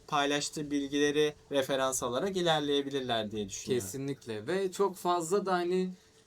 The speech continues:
Speaker 2: e, bir tane eğitimi alsınlar ve başlasınlar. Yani on tane, on beş tane eğitim almalarına gerek yok. Aksiyon aldıran bir eğitim bulsunlar ve onu izleyip ya da işte o mentörle birlikte ilerliyorsa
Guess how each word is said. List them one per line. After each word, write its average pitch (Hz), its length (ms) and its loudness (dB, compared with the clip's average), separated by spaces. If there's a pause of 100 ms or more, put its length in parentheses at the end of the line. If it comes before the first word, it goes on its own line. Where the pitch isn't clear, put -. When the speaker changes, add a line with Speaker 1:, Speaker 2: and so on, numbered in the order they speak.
Speaker 2:
e, 120 340 2
bir 165 80 0
tane 175 260 0
eğitimi 185 320 4
alsınlar 180 640 0
ve 180 180 -2
başlasınlar. 151 680 0
Yani 123 240 -2 (100)
on 165 240 0
tane, 156 240 -4
on 156 180 -2
beş 143 160 0
tane 147 200 -2
eğitim 147 280 -2
almalarına 139 460 -2
gerek 127 340 -4
yok. 110 160 -10 (360)
Aksiyon 156 420 2
aldıran 175 420 2
bir 180 60 4
eğitim 180 360 2
bulsunlar 143 500 -2 (460)
ve 180 200 4
onu 185 240 0
izleyip 147 480 2 (200)
ya 143 140 0
da 151 60 2
işte 151 240 -2
o 156 340 4
mentörle 151 580 0
birlikte 143 360 -2
ilerliyorsa 139 720 0